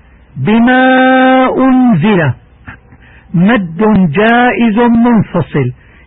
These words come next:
يمد على أربع أو خمس حركات، من ربه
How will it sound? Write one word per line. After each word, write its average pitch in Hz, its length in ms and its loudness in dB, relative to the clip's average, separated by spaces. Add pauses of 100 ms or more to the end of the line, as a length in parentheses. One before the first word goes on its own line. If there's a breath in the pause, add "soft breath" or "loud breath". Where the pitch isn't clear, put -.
يمد 202 460 0
على 208 320 0
أربع 226 680 -2 (180)
أو 185 160 0 (120)
خمس 214 320 -2
حركات، 175 580 -4 (1300 loud breath)
من 214 180 0
ربه 220 760 0